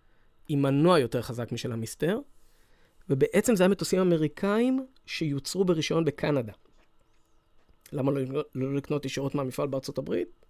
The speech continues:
כי האמריקאים עדיין לא חצו כמובן, כאמור את הרוביקון, ולא מוכנים למכור נשק ישירות לישראל. אבל זה אותו דבר,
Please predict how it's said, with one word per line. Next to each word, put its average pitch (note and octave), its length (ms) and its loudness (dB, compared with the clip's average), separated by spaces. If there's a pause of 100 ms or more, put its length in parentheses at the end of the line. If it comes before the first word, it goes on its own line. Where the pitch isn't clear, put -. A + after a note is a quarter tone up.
(400)
כי - 100 -20
האמריקאים E3+ 420 -8
עדיין E3 240 -8
לא - 80 -8
חצו - 320 -10
כמובן, D3+ 440 -4
כאמור D3 300 0
את D3 100 -2
הרוביקון, D3 520 -4 (500)
ולא D3 160 0
מוכנים D3+ 420 2
למכור C#3+ 300 0
נשק C#3 300 -2
ישירות A#2+ 320 -8
לישראל. - 440 -8 (480)
אבל A#2+ 120 -2
זה A#2+ 120 -4
אותו A#2+ 220 2
דבר, G#2+ 260 -4